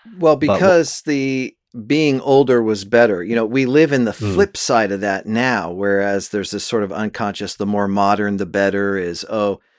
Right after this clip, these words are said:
Speaker 1: maybe science will invent a solution to our climate change problems and stuff like that. So, wow, we ha-, we have such better technology than we had in the fifties. So we've sort of flipped that, we're the modern. But when you go back to these, uh,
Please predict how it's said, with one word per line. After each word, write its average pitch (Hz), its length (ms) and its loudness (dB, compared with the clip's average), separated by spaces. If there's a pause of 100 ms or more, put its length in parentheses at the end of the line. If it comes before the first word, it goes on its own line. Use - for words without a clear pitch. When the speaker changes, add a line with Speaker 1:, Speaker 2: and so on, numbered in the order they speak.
(220)
Speaker 1:
maybe 104 280 -2
science 101 420 -4
will 104 140 -4
invent 101 280 -2
a 98 160 -4
solution 101 640 -4
to 107 140 -8
our 98 180 -4 (140)
climate 104 480 -2
change 104 460 -6
problems 101 500 -2
and 95 80 -10
stuff 104 180 -4
like 101 140 -4
that. 104 200 0
So, 110 320 -2 (440)
wow, 113 420 0
we 104 200 -6
ha-, 113 120 -2
we 120 160 -4
have 110 140 0
such - 260 -4
better 113 200 2
technology 110 540 -2
than 107 140 -4
we 104 80 -4
had 104 120 0
in 104 80 -4
the 101 60 -4
fifties. 107 460 -6
So 131 140 0
we've 123 160 -2
sort 139 160 -2
of 101 80 -8
flipped 160 320 0
that, 101 200 -2
we're 107 120 -6
the 104 80 -4
modern. 110 400 -2
But 117 200 -4
when 127 120 -4
you 117 100 -2
go 151 180 2
back 143 340 0
to 135 120 -4
these, 110 420 -6
uh, 101 260 -2